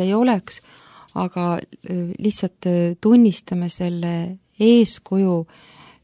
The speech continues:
tohutut jõudu. Tähendab, sellest ei ole võimalik, äh, üle või ümber vaadata, et see, kes sa tegelikult oled, ainult see loeb. Et toimib see,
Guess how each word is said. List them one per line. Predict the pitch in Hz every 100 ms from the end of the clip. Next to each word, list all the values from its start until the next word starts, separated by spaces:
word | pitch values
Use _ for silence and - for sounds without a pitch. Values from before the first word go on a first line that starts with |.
| _
tohutut | 214 202 175 - 180 -
jõudu. | 202 196 185 170 - 175 175 _ _
Tähendab, | 196 180 -
sellest | 208 190 -
ei | 196
ole | 196
võimalik, | 202 208 190 165 - -
äh, | 170 165 - - - _ _
üle | 214 233 190
või | 175 180 220
ümber | 226 196 160 170
vaadata, | 190 196 170 - - 175 - - - _ _ -
et | 180
see, | - - 233
kes | 226 180 -
sa | 175
tegelikult | - 240 233 175 - 175 - 233
oled, | 262 247 175 - - _ _ _ _ -
ainult | 208 185
see | - 190 175
loeb. | 175 175 175 - _ _ _ _ _ _ _ _
Et | 185
toimib | - 240 247 208 -
see, | - 220 214 190 175